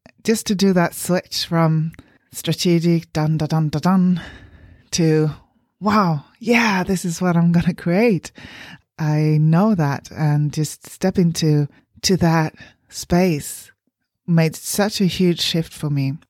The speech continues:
It didn't take away the anxiety totally, but it helped me, and it makes it easier for me to s-, take the, the next smaller step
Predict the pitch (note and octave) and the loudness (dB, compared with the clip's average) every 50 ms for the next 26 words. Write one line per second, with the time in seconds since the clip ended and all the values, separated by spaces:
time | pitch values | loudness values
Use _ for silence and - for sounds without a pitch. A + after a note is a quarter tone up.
0 | _ _ _ _ _ _ _ _ _ _ _ _ _ _ - F3+ E3+ - - - | _ _ _ _ _ _ _ _ _ _ _ _ _ _ -2 -2 -2 -2 0 0
1 | G3+ G#3 A#3 A#3 A3+ G#3 _ - - - - - F3 E3 - E3+ D#3+ D#3+ D#3 D#3 | 2 4 4 2 2 0 _ -10 -10 -4 0 2 2 2 2 4 4 4 6 6
2 | D3+ D3+ D3+ D3 D3+ - - D3 D3 D3+ D#3 D#3 D3+ C#3 - - D3+ D#3+ D#3 D3 | 4 4 4 4 2 2 2 2 2 2 2 2 0 0 0 0 0 0 0 0
3 | C3+ C#3 C#3 D#3 F3+ G#3 _ _ _ _ _ _ - D#3 D3 C#3+ C#3 - - D3 | 0 2 2 0 0 -2 _ _ _ _ _ _ 0 2 2 2 0 0 -2 -2
4 | D3 D3 B2 - - D#3+ D#3+ - - C#3+ C#3+ C3+ A#2+ - - _ _ _ - D3+ | -2 -2 -4 -4 -6 -6 -6 -4 -2 -2 0 0 0 -2 -4 _ _ _ -2 0
5 | D3 C#3+ C#3 C#3+ - - C#3+ C#3 - - - - _ - _ _ _ _ - - | 0 0 0 -2 -2 -2 -2 -2 -2 -4 -14 -16 _ -20 _ _ _ _ -20 -20
6 | _ _ _ - D#3+ D3+ D3 D3 D3 D3+ D3+ D3 - - - C#3+ - - - D#3 | _ _ _ -4 0 2 2 4 4 2 2 0 -2 -4 -4 -4 -4 -2 0 0
7 | D3+ D#3 D#3+ D3+ C#3+ - - D3+ C#3+ C#3 C#3 C#3 C#3 - - - C#3 C#3+ C#3 C3+ | 0 2 2 0 0 2 0 0 2 2 2 0 0 -2 -2 -2 0 0 0 -2
8 | C3+ - - - - - D#3 D#3+ D3+ - - - D3 - D3+ C#3+ C#3+ C#3+ D3 - | -2 -6 -8 -6 -2 0 0 0 0 -2 -4 -6 -2 0 0 2 2 2 0 0
9 | - - - - - - - D3+ C#3+ C#3+ C#3+ C#3+ C#3 - - - D3 D3 - | -4 -12 -12 -10 -8 -4 -2 0 0 0 0 -2 -4 -4 -4 -4 -4 -4 -4